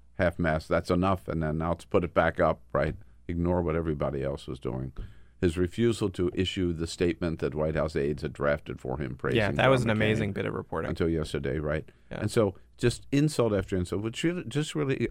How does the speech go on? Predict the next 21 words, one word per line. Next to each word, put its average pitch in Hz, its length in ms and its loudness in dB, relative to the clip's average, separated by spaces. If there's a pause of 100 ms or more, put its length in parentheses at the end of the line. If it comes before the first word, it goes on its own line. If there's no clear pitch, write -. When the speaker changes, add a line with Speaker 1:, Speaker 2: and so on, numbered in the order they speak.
Speaker 1:
again, 98 460 2 (100)
unmasking 95 560 0
him 82 180 0
as 78 220 -6 (340)
the 101 80 -2
small-minded, 98 920 2
petty 98 300 2
man 90 320 -2
that 85 140 -2
he 95 100 -2
really 110 340 -4
is. 147 260 -6 (640)
Speaker 2:
And, 262 100 -4 (120)
and, 240 200 6
and 196 100 4
I 190 100 10
think 214 260 2 (240)
it, 151 180 4 (120)
it 139 260 4
speaks - 400 2
to 117 500 0